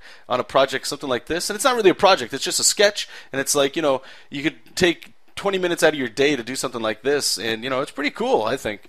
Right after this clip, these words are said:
So when, on Halloween, when kids are coming up, hopefully get some candy. And I don't know how many kids are still doing Halloween. It seems like it's dying off all the time. But, uh, I'm gonna try it this year too. Hand out some candy and then, uh, little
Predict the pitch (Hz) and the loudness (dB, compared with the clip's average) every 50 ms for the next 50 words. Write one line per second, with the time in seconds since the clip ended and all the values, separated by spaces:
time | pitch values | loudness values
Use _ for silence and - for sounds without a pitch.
0 | - - - - - - - - 131 123 120 123 123 123 120 104 - 117 113 127 | -20 -20 -20 -20 -20 -14 -12 -8 -8 -6 -6 -4 -4 -4 -4 -4 -4 -4 0 2
1 | 135 131 123 127 143 147 135 120 - - 131 - 123 - - 127 120 120 131 139 | 2 2 0 -2 -6 -8 -8 -8 -8 -8 -8 -8 -6 -2 0 0 0 2 2 0
2 | 117 - - - - - - - - - - - - - - - - - - - | 0 0 -6 -20 -20 -20 -20 -20 -20 -20 -20 -20 -20 -20 -20 -20 -20 -20 -20 -20
3 | - - - 123 - - 123 117 113 - - 101 - - 165 170 165 160 170 170 | -20 -18 -16 -16 -12 -10 -8 -8 -8 -8 -10 -12 -6 -2 -2 -2 -2 -4 -6 -8
4 | 156 - - - - - - 135 139 127 - - 123 123 135 135 120 110 - 139 | -10 -14 -20 -20 -18 -12 -8 -6 -6 -6 -8 -8 -6 -6 -6 -6 -6 -8 -10 -10
5 | 123 113 107 - - 127 123 113 117 120 117 107 104 107 107 107 113 117 117 113 | -12 -10 -10 -12 -10 -10 -10 -10 -10 -10 -10 -8 -6 -6 -6 -4 -6 -8 -8 -10
6 | - - - - - - 240 240 262 240 - 139 - - - 135 135 123 127 135 | -12 -14 -18 -12 -8 -6 -4 0 0 0 0 -2 -4 0 0 0 2 2 2 2
7 | 139 - - 123 117 104 - - 120 135 - - - - - - - - - - | 2 2 0 -2 -4 -4 -6 -8 -8 -8 -10 -16 -20 -20 -20 -20 -20 -20 -20 -20
8 | - - - - - 110 113 110 110 110 110 107 110 123 - 160 175 156 - - | -20 -20 -18 -10 -6 -6 -4 -2 -2 0 0 -2 -4 -4 -6 -6 -4 -4 0 2
9 | 165 156 156 156 156 - - 147 135 - - 175 202 - - - - - - - | 2 2 2 0 -4 -4 -4 -6 -6 -6 -6 -8 -8 -10 -14 -20 -20 -20 -20 -20
10 | - - - 131 131 135 131 - 123 110 - 156 156 156 151 151 151 151 147 143 | -18 -10 -6 -4 -4 -2 -4 -6 -8 -6 -2 -2 0 0 0 0 -2 -2 -2 -2
11 | 143 139 139 139 139 135 131 139 131 131 123 117 110 | -2 0 0 2 2 2 0 -2 -4 -6 -8 -10 -12